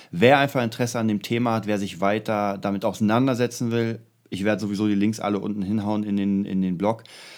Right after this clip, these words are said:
äh, der connectet sich mit mir oder mit dir, äh, und dann, denk ich mal, kann man wirklich da, äh, miteinander arbeiten. Ich hab bisher nur positive, ähm,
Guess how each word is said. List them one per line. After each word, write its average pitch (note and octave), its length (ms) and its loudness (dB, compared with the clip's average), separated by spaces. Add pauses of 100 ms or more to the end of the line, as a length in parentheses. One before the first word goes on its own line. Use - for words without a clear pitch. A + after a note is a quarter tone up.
äh, G2+ 180 2
der G#2+ 220 4
connectet A2+ 540 0
sich G#2+ 120 -8
mit G#2+ 160 0
mir C#3+ 360 4
oder A#2+ 220 4
mit A2+ 220 2
dir, B2+ 320 4 (460)
äh, A2 200 4
und A2 260 -2
dann, C#3+ 400 6
denk A#2 280 2
ich C#3+ 120 -8
mal, B2+ 380 2 (520)
kann C3+ 200 4
man C3 200 6
wirklich B2+ 400 -2
da, A2 920 0
äh, - 80 -14
miteinander G#2+ 640 -2
arbeiten. B2 480 0
Ich A2+ 180 -8
hab - 320 -4
bisher A2 300 -2
nur B2 320 4
positive, A2+ 880 0
ähm, G2+ 420 0